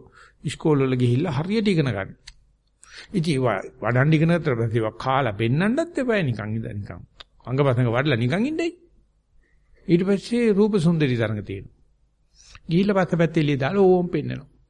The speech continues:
පෙන්නපුවාම කැමරා කාර්යෝද කටත් අරගෙන අම්මෝ තියෙන දෙයක්. දැන් ඉතින් කොහේ පි-, පස්සේ උසලා පෙන්නුවත් බලන්න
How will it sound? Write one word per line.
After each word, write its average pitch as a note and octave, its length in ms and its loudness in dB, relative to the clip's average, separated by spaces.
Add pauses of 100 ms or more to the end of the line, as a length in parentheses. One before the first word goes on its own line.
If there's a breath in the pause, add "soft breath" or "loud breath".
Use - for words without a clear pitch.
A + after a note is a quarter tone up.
(680)
පෙන්නපුවාම D3 580 2
කැමරා B2 520 -2
කාර්යෝද D3 640 -2
කටත් B2+ 500 -4
අරගෙන C#3+ 360 -2
අම්මෝ F3 840 4
තියෙන D3 360 2
දෙයක්. B2+ 300 0 (560 loud breath)
දැන් F3+ 260 4
ඉතින් F#3 200 2
කොහේ F3+ 360 4 (560)
පි-, F#3 380 -4 (120)
පස්සේ E3 320 0
උසලා E3 320 4
පෙන්නුවත් F3+ 400 2
බලන්න F#3 440 4